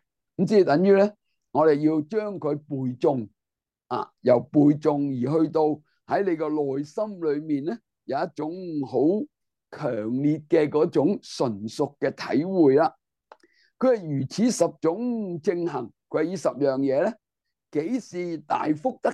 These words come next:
道啊？即係令到我哋獲得福德，幾多樣嘢係屬於？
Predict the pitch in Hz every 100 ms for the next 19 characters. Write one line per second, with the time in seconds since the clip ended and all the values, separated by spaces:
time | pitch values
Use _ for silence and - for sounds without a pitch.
0 | - 151 117 - _ _ - - - 170
1 | 151 123 139 135 135 131 123 180 175 196
2 | 190 196 - _ - 117 156 180 175 165
3 | 123 110 120 147 123 120 165 185 151